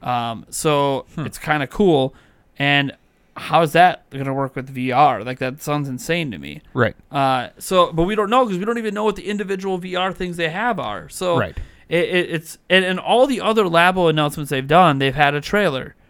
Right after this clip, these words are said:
Speaker 1: that showed off what you could do. This is the first one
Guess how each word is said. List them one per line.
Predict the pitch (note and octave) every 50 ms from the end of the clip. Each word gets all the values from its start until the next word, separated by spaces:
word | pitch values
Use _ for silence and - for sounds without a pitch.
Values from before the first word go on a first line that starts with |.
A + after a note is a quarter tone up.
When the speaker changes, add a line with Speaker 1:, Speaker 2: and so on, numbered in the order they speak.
| _ _ _ _
Speaker 1:
that | - C3+
showed | - - - - C#3+ C#3+ D3 C#3+
off | C#3+ C3+ C#3 C3+ -
what | D3 A#2+ F#2
you | A#2+ C#3+ C3+
could | - C#3+ C#3+
do. | D3+ G#3+ A3 E3+ A#2+ E2+ - - _ - - - _ - - - - -
This | - E3+ F3 F3+
is | A3 G3
the | F#3+ E3+
first | - - G3 G#3+ A3 G#3+ - -
one | G3+ G#3 G3+ F3+ D#3 D3+ D#3+ D#3+